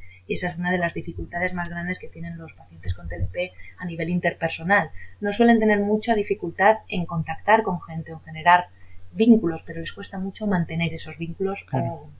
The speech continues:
Speaker 1: o arreglarlos cuando hay, cuando hay un problema.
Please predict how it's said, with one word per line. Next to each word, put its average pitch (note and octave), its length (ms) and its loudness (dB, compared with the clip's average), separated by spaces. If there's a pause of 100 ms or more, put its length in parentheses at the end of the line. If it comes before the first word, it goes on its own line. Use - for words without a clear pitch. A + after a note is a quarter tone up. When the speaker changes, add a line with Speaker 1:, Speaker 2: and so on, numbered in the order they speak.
(240)
Speaker 1:
o - 80 8
arreglarlos D#3+ 540 0
cuando E3+ 260 -2
hay, D#3 420 -8 (160)
cuando D#3+ 260 -10
hay D#3 80 -12
un D3+ 80 -14
problema. F3 320 -6